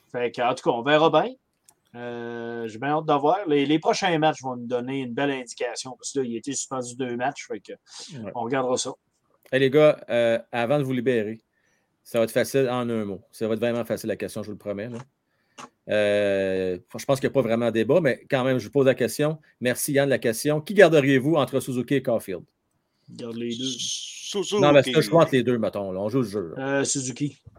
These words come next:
Speaker 2: Suzuki.
Speaker 1: Parce que, parce que c'est un centre.
Speaker 2: Suzuki, Francis ?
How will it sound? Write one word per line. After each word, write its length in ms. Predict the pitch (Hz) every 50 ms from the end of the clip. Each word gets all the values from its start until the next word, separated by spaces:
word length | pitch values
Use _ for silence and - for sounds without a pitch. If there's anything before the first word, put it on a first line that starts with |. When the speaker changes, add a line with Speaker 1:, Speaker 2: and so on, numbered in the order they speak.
| _
Speaker 2:
Suzuki. 320 | - 107 104 110 - 127 131
Speaker 1:
Parce 120 | 139 147 156
que, 180 | - - - - _ _
parce 140 | 143 139 -
que 100 | 156 143
c'est 140 | - - 156
un 140 | 143 131
centre. 260 | 117 147 147 143 143 - - _ - - - _ _ - - - - _ _ _ _ _ _ _ _ _ _ _ _ _ _ _ - - - - - - 170
Speaker 2:
Suzuki, 380 | - 131 123 123 117 - 139
Francis ? 540 | 135 - 135 127 - - 147 147 - - -